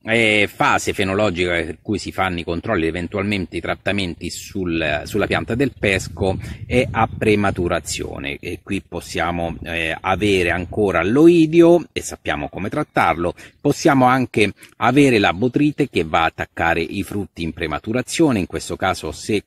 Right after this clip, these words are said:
compare sul frutto un avvezzimento e una muffa grigia, sappiamo che è questa, ehm, patologia fungina. Sempre bicarbonato di potassio in soluzione come se dovessimo combattere l'oidio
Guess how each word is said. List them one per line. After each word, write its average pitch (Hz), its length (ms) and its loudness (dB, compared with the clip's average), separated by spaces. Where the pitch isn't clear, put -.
compare 80 640 -2
sul 80 240 -8
frutto 107 480 -4
un 85 100 -4
avvezzimento 90 1120 -6
e 101 180 2
una 113 300 4
muffa 110 400 0
grigia, 95 640 -2
sappiamo 87 580 -4
che 87 160 -4
è 76 80 -4
questa, 82 460 -4
ehm, 98 500 -4
patologia 92 580 2
fungina. 71 560 -8
Sempre 139 540 2
bicarbonato 87 720 -2
di 80 160 -8
potassio 110 720 -2
in 156 200 2
soluzione 143 640 0
come 90 220 -2
se 85 160 -6
dovessimo 85 520 -6
combattere 85 640 -4
l'oidio 95 640 0